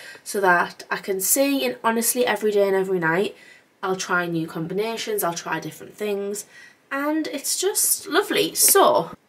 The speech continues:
tonight, I think I might go for the,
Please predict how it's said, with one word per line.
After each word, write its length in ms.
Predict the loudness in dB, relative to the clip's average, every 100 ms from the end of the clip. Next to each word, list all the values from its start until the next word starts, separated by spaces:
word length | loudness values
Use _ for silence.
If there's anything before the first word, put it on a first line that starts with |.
| _
tonight, 960 | -6 -4 -2 2 2 4 2 2 -4 -14
I 80 | -18
think 520 | -18 _ -12 -8 -8 -6
I 60 | -2
might 520 | 0 0 -2 -6 -10
go 460 | -2 2 8 8 6
for 1080 | 0 -12 -10 -2 0 2 4 4 2 -10 -14 _ _ _
the, 960 | 0 4 4 2 -4 -4 -4 -2 -2